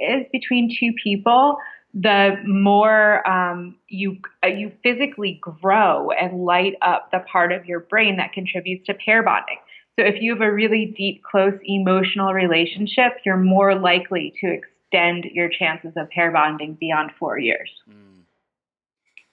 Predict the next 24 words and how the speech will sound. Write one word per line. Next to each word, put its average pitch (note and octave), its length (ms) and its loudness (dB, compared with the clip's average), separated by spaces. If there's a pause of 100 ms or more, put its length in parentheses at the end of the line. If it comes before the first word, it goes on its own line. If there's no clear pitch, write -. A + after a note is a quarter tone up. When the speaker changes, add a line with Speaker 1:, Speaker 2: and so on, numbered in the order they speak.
(480)
Speaker 2:
And B2 160 -10
so C#3+ 240 -2
do A#2 220 -12
you B2 120 -8
think A#2+ 440 -12
that A2+ 380 -6 (220)
bond G#2 520 -10 (300)
is G#2+ 600 -18 (220)
just A2 440 -12
a, G#2+ 40 -14
a, G2 560 -14 (1300)
is B2+ 140 -12
it B2+ 100 -14
nature C#3 420 -6
or A#2 40 -10
nurture? A2+ 440 -14
Is G#2 300 -16
it A2 120 -20
something A#2 440 -12
that G#2+ 200 -12
is, G2+ 280 -18
um, F#2 280 -18 (260)
you A2 80 -20
know, G#2+ 120 -14